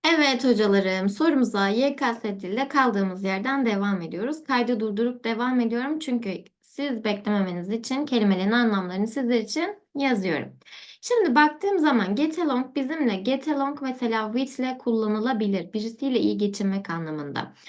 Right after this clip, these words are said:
Derive from'den kaynaklanmaktan meydana gelmek ya da stem from, stem from, derive from, arise from, originate from, originate from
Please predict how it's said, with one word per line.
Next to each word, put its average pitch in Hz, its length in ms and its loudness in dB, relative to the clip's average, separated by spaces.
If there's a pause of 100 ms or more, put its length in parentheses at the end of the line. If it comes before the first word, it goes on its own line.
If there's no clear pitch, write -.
(340)
Derive 302 300 4
from'den 254 800 4
kaynaklanmaktan 214 1040 0
meydana 208 480 2
gelmek 180 520 -6
ya 202 120 -2
da 202 180 2
stem 247 400 2
from, 185 540 -4 (600)
stem 233 420 2
from, 214 520 -2 (200)
derive 208 340 2
from, 214 600 -4
arise 202 540 0
from, 208 520 -2
originate 196 640 0
from, 214 600 -2 (2000)
originate 202 720 2
from 214 580 -4